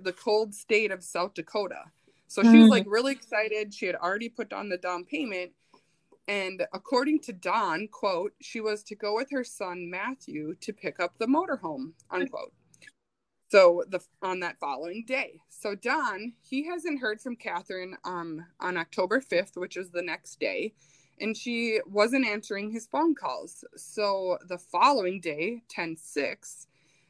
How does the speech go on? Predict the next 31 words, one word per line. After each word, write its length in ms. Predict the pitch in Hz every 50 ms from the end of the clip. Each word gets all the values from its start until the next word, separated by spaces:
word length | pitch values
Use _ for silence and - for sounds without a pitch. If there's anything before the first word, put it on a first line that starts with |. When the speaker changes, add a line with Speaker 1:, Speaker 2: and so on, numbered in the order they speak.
| _ _
Speaker 1:
Don 420 | - 208 196 202 214 226 226 226 214 - - _ _ _ _ _ _ _ _ _
goes 240 | - 233 208 214 226 -
to 120 | - -
Catherine's 580 | - - 240 190 202 202 - 269 277 285 277 -
house, 560 | - 165 - 262 180 233 233 - - - _ _ - - - - _ _ _ _
and 220 | - 196 208 214 214
he 160 | 208 247 233
saw 320 | 226 - - 254 285 359 359 320
her 120 | 330 220
car 380 | - - - - 180 185 208 254
there, 300 | 247 285 311 339 339 339
but 300 | 262 - 202 202 202 - _
the 380 | 190 185 180 190 202 202 202 196
motorhome 640 | 196 202 196 208 220 233 247 233 254 233 233 226
was 160 | 202 190 196
not 360 | 185 180 175 165 160 160 160 -
there. 420 | 175 135 - - - 175 175 _ _ _ _ _ _ _ 254
Speaker 2:
Hmm. 140 | 247 240 214
Speaker 1:
So 120 | 196 196
Don, 520 | 196 - 196 196 202 202 208 208 208 202 - - _ _ _ _
um, 260 | 180 185 180 175 175
makes 300 | 190 208 247 240 - -
this 380 | - - 208 202 202 - - - - _ _ _ _ _ _ _ _
big 260 | - 254 254 226 202
journey. 400 | - 196 190 202 214 226 226 208
I 100 | 175 208
feel 260 | 214 - - 269 294
like 140 | 311 277 247 277
it 60 | 220
was 140 | 202 202 202
a, 300 | 185 180 165 151 -